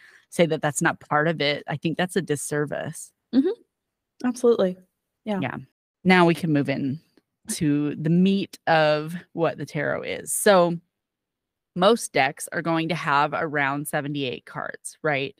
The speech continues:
Speaker 1: The fifty-six cards are the minor arcana, and that's what you kind of touched on earlier, talking about that being very close to a deck of playing cards. You're gonna have a page,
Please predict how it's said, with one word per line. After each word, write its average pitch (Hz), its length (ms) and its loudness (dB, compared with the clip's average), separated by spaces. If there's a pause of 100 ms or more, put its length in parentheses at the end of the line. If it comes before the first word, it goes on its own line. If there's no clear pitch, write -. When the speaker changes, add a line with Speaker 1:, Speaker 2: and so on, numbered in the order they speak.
(160)
Speaker 1:
The 151 540 0
fifty-six 214 720 -4
cards 165 500 2
are 160 260 2
the 147 120 -4
minor 143 540 -2
arcana, 151 580 -2
and 190 160 -2
that's 202 300 -6
what 170 120 -6
you 175 100 -4
kind 151 220 -4
of 151 60 -6
touched - 320 -8
on 139 260 0
earlier, 139 440 -4
talking 143 420 -2
about 135 520 0
that 143 280 -2
being 143 220 0
very 131 260 -4
close 131 440 -6
to 135 320 -4 (260)
a 165 80 2
deck 151 220 0
of 143 140 -6
playing 127 400 -2
cards. - 440 -8 (180)
You're 165 100 -4
gonna 170 120 0
have 147 220 -2
a 143 420 -2 (460)
page, 196 500 0